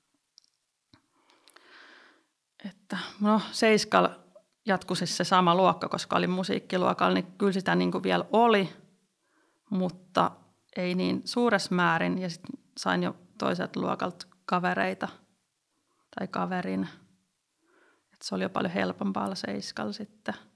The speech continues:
Ja kasilla ja ysillä mun luokkakavereista kolme tyttöä niinku alkoi olemaan munkaan, niin se oli tosi voimauttavaa sitten, kun oikeasti oli niin monta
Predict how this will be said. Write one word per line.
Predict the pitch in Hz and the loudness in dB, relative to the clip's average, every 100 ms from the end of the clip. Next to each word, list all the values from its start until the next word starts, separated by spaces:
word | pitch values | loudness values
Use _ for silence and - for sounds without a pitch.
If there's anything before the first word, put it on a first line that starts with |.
| _ _ _ _ | _ _ _ _
Ja | 202 | -8
kasilla | - 208 208 180 | -2 0 0 0
ja | 180 | -2
ysillä | 185 190 180 | -2 -2 -2
mun | 175 - - _ _ _ - | -2 -4 -10 _ _ _ -8
luokkakavereista | 196 180 175 - - 180 180 190 - - _ _ - - _ _ _ _ _ _ - | -2 -2 -2 -6 -4 -2 -2 -4 -6 -16 _ _ -20 -20 _ _ _ _ _ _ -8
kolme | 190 185 202 | -4 -2 -4
tyttöä | 190 - - 202 | -6 -12 -6 -2
niinku | 196 196 202 | 0 -2 -2
alkoi | 202 196 208 | -4 -4 -4
olemaan | 202 208 208 | -4 -4 -4
munkaan, | 208 202 208 214 | -6 -4 -4 -4
niin | 180 | -6
se | - 214 | -6 -6
oli | 208 | -4
tosi | 208 202 | -4 -4
voimauttavaa | 185 185 190 190 196 - 202 202 | -2 -2 -2 -6 -6 -8 -6 -6
sitten, | 208 208 - - - _ _ _ _ _ _ _ _ _ _ - | -6 -12 -10 -10 -10 _ _ _ _ _ _ _ _ _ _ -18
kun | - _ _ _ _ _ _ | -18 _ _ _ _ _ _
oikeasti | 208 - 185 - | -12 -10 -10 -6
oli | 196 202 | -4 -2
niin | 190 196 | -2 -2
monta | 202 202 | -2 -2